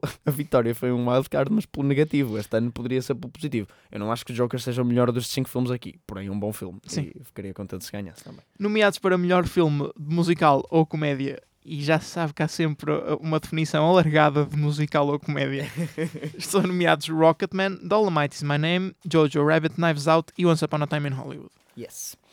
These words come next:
Speaker 2: Eu acho que estas nomeações, todas elas, são um bocado surpreendentes, tirando Once Upon a Time in Hollywood, talvez, e Knives Out. Um, Knives Out e Once Upon a Time, Once Upon a Time in Hollywood são surpreendentes pela categoria, talvez.
Speaker 1: Ah, não, Knives Out,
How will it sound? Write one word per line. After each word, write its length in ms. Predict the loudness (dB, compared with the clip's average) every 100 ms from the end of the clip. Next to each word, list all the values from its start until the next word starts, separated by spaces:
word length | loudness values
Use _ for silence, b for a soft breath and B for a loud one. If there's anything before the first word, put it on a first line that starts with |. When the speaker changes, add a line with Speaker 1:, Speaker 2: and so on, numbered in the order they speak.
| b
Speaker 2:
Eu 160 | 2 4
acho 160 | 4 2
que 100 | 0
estas 160 | 2
nomeações, 360 | 4 4 2 0
todas 260 | 2 4 4
elas, 180 | 2 0
são 100 | -2
um 40 |
bocado 220 | 0 0 0
surpreendentes, 480 | -2 -2 0 -2
tirando 420 | -4 0 0 -2 -6
Once 240 | -4 -4
Upon 120 | -4 -4
a 20 |
Time 240 | -2 -2 0
in 40 |
Hollywood, 380 | 0 -2 -2 -2
talvez, 340 | -2 0 -2 -2
e 120 | -2
Knives 240 | 0 0
Out. 240 | -2 -4 -10 b b b b b _ -2
Um, 380 | 0 0 -2 -8 _ _ _ 2
Knives 300 | 6 6 6
Out 200 | 4 2 -6 -20 _ -6
e 260 | 0 2 2
Once 240 | 4 4 4
Upon 160 | 2
a 40 | 2
Time, 260 | 0 -2 -6 _
Once 280 | -4 -2 -2
Upon 120 | 0 0
a 40 |
Time 220 | 0 -2 0
in 20 |
Hollywood 380 | 0 0 0 0
são 180 | 0 0
surpreendentes 460 | -2 -2 0 0
pela 160 | 0 0
categoria, 480 | 0 2 4 4 2
talvez. 400 | 0 0 -6 b b 4
Speaker 1:
Ah, 120 | 4
não, 180 | 6 0
Knives 260 | 0 -2 -6
Out, 240 | -8 -12